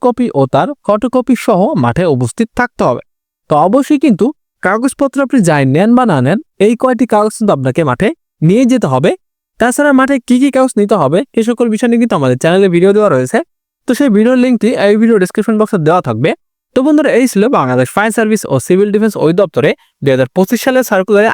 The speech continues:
আবেদন করা প্রার্থীদের, কোন পদে আবেদন করা প্রার্থীদের মাঠ ঠিক কত তারিখে হবে সেই বিষয় নিয়ে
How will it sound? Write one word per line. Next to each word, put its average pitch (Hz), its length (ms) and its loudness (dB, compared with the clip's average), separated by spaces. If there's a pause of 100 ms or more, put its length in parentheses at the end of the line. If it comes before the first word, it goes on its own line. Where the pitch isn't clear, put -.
আবেদন 170 320 0
করা 208 140 2 (100)
প্রার্থীদের, 185 420 -2 (420)
কোন 262 160 2 (100)
পদে 269 220 2 (120)
আবেদন 156 280 -2
করা 220 200 2
প্রার্থীদের 214 400 0
মাঠ 127 200 -2
ঠিক 143 100 -6 (100)
কত 156 200 0
তারিখে 214 300 0
হবে 220 160 0 (140)
সেই 185 200 2
বিষয় 196 260 -2
নিয়ে 180 120 0